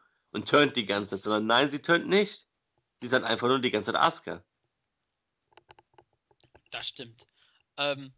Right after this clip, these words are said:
Speaker 2: man kann's einfach beschreiben: Askas Gimmick ist, äh, „Ist egal, wer vor mir steht, ich mach dich platt.“
Speaker 1: Ja, der
Speaker 2: Und
Speaker 1: weibliche japanische Brock Lesnar.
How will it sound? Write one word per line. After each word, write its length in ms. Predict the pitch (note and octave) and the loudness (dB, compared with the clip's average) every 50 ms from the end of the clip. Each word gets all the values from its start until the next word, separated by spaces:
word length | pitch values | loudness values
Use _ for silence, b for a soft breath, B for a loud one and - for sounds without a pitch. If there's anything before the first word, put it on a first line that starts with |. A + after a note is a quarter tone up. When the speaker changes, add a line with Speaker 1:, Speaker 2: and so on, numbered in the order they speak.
| _ _ - | _ _ -18
Speaker 2:
man 100 | B2 B2 | -10 -6
kann's 200 | - D3 C#3+ - | -4 -4 -4 -4
einfach 260 | C#3+ C#3 D3 D3 C#3 | -6 -8 -8 -8 -10
beschreiben: 520 | _ - C3+ - - C3+ C3+ C#3+ C#3+ C#3+ - | _ -10 -10 -8 -4 -2 -2 -2 -2 -4 -6
Askas 400 | - C#3 - - E3+ C#3+ - - | -8 -8 -8 -8 -12 -14 -10 -8
Gimmick 380 | - C#3+ D3 D3 C#3+ C3 - | -8 -6 -6 -6 -6 -6 -8
ist, 420 | - C3 C#3 C3+ - - - - - | -12 -12 -12 -12 -14 -16 -16 -16 -16
äh, 300 | B2 A#2 A#2+ A#2+ A#2+ B2+ _ b b b b b b b b b | -16 -14 -14 -14 -16 -18 _ b b b b b b b b b
„Ist 160 | - - - D3 | -18 -12 -8 -8
egal, 500 | C#3 C3+ D3 C#3 D3 D#3+ E3 D#3+ B2 - _ | -4 0 2 2 4 2 2 -2 -6 -10 _
wer 180 | C#3 C3+ C3+ | -8 -6 -6
vor 220 | C3+ - - D3 D3+ | -6 -4 -4 -4 -4
mir 160 | D#3 D#3+ D#3 | -4 -4 -6
steht, 340 | C#3+ - - D3 D3 C3+ - | -6 -6 -6 -8 -8 -10 -10
ich 160 | B2+ - - | -12 -14 -12
mach 220 | C#3 C3 C3+ - | -10 -12 -12 -12
dich 240 | - - C3 - - | -14 -18 -20 -20 -20
platt.“ 480 | - - - B2 C#3 - - - - - _ _ _ _ _ _ _ _ _ _ _ - | -16 -10 -6 -4 -4 -6 -6 -10 -16 -18 _ _ _ _ _ _ _ _ _ _ _ 0
Speaker 1:
Ja, 100 | C#3 B2+ | 0 2
der 120 | A#2 G#2+ | 2 2
Speaker 2:
Und 80 | F#2 - | 2 2
Speaker 1:
weibliche 420 | G#2+ G#2 G2+ - - A#2+ - - | 0 0 0 -2 -6 -6 0 0
japanische 420 | B2 G#2 - G2+ G2 G2+ G#2 - - | 0 2 2 2 2 2 2 0 -2
Brock 240 | B2 D3+ D#3 D#3 | 0 0 0 2
Lesnar. 400 | D#3 D#3 C#3 G#2+ G#2 F#2+ F#2 - | 2 0 0 0 -2 -6 -6 -8